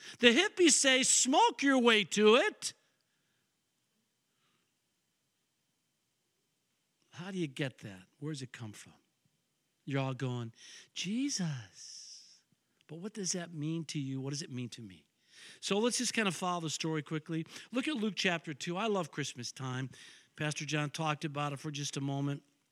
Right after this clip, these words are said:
Let's look at it. Just, just for a moment, the story. Luke chapter two and verse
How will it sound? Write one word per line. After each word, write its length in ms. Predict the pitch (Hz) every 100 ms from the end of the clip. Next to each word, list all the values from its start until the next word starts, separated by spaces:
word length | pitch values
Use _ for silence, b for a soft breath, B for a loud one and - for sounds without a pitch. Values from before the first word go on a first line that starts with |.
| _ _ - -
Let's 220 | 139 135 131
look 200 | 131 123
at 80 |
it. 120 | 95 -
Just, 200 | 214 -
just 220 | 294 -
for 120 | 240
a 40 |
moment, 300 | 170 160 151
the 60 | 139
story. 440 | - 143 131 135 135 B B 185
Luke 140 | 226
chapter 380 | - 220 196 190
two 340 | - 202 202
and 160 | 202 160
verse 640 | 127 139 240 262 - -